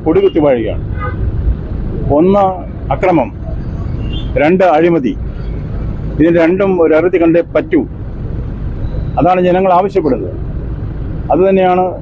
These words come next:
സുപ്രീം കോടതി പറഞ്ഞിരിക്കുന്നത്. കാത്തിരുന്ന് കാണുക, ശക്തമായ നടപടികൾ ഉണ്ടാവും. We have to clean the agents table. ഈ ഏജന്റ് തൊഴുത്ത് കഴുകിയേ പറ്റൂ.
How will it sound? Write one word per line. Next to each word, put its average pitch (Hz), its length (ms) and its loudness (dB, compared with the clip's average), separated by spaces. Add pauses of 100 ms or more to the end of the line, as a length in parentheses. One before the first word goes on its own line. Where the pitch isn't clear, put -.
സുപ്രീം 190 340 2
കോടതി 180 260 2
പറഞ്ഞിരിക്കുന്നത്. 147 520 2 (1300)
കാത്തിരുന്ന് 170 480 4
കാണുക, 151 240 4 (540)
ശക്തമായ 196 500 2 (120)
നടപടികൾ 165 400 4
ഉണ്ടാവും. 165 280 4 (1160)
We 185 100 4 (100)
have 190 160 2
to - 160 0
clean 202 300 4
the 175 60 8 (100)
agents 165 340 2
table. 123 220 2 (180)
ഈ - 20 8 (140)
ഏജന്റ് 185 380 2
തൊഴുത്ത് 170 280 2
കഴുകിയേ 175 340 4 (100)
പറ്റൂ. - 240 0